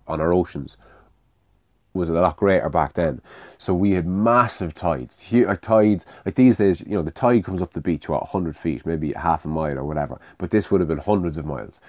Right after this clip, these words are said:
So it would have dragged all this life kinda onto Earth, willingly or otherwise. It didn't really matter, it was happening. So after, you know, so many millions of years, life started to breathe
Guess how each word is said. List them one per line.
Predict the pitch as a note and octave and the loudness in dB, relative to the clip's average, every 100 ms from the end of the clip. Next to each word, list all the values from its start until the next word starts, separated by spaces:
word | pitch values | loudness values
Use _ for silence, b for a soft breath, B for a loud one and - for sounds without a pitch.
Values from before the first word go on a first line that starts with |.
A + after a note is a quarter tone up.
| B | B
So | - G2+ | -6 -2
it | E2+ | 0
would | F#2 | -2
have | E2 | -4
dragged | G#2 G2+ G#2 G2+ | 0 2 2 2
all | G2 F2 | 0 0
this | E2 | -2
life | F#2+ F2 D#2 | -2 -2 -2
kinda | E2 D2+ - | -6 -6 -2
onto | F#2 F2 D#2 | -2 -2 -4
Earth, | D#2 C2+ - - _ - | -4 -4 -8 -20 _ -12
willingly | F2+ F#2+ F#2 F2 E2+ | -2 0 2 0 0
or | D#2+ D#2+ | 0 -2
otherwise. | F2 F2 D#2+ C#2+ C#2+ | -2 -2 0 -2 -6
It | |
didn't | D2 D#2 | -8 -6
really | E2 D#2+ | -4 -2
matter, | E2+ D#2+ - | -2 -4 -6
it | C2+ | -10
was | - | -2
happening. | F#2+ E2+ C2 - _ _ _ _ _ _ - | 0 0 -4 -14 _ _ _ _ _ _ -16
So | - F#2+ E2+ B B B G#2 | -2 -2 -2 B B B 0
after, | A2 - G#2 F#2+ G2 | 0 2 2 2 0
you | |
know, | G2 E2 | 0 0
so | - | 0
many | F#2+ F2+ | 2 2
millions | F2+ F2+ E2 | 2 0 -2
of | D#2 | -2
years, | F2 F2 E2 C#2+ B B B B _ _ _ _ _ _ - | 2 2 2 -4 B B B B _ _ _ _ _ _ -2
life | G#2 G#2+ G#2 - | 2 4 4 0
started | - F#2+ E2 D#2+ | 0 0 0 -8
to | |
breathe | E2 G2 F2+ E2+ | -6 -2 0 -2